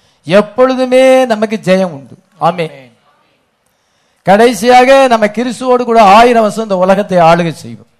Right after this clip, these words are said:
Speaker 1: என்ன பாஸ்டர் அப்படி சொல்றீங்க? பைபிள்ல போட்டிருக்கு. வெளிப்படுத்தல் இருபதாம் அதிகாரம் ஆறாம் வசனத்தை வாசிக்கும் பொழுது இதோ ஆயிரம் வருஷம் நம்ம இயேசு கிறிஸ்துவோடு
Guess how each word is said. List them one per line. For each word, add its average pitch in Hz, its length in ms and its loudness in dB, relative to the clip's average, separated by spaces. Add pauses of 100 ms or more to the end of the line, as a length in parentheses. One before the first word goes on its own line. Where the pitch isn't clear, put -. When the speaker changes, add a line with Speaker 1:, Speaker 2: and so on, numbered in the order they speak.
(2250)
Speaker 1:
என்ன 208 260 -8
பாஸ்டர் 190 400 -6
அப்படி 160 200 -8
சொல்றீங்க? 160 340 -10 (120)
பைபிள்ல 277 500 -8 (120)
போட்டிருக்கு. 190 420 -14 (920)
வெளிப்படுத்தல் 190 600 -6
இருபதாம் 208 360 -2
அதிகாரம் 175 460 0
ஆறாம் 185 280 2
வசனத்தை 170 380 -6
வாசிக்கும் 147 520 -6
பொழுது 135 280 -14 (1000)
இதோ 180 220 2
ஆயிரம் 247 680 4
வருஷம் 214 320 -2
நம்ம 208 220 -6
இயேசு 208 300 -6
கிறிஸ்துவோடு 190 420 -10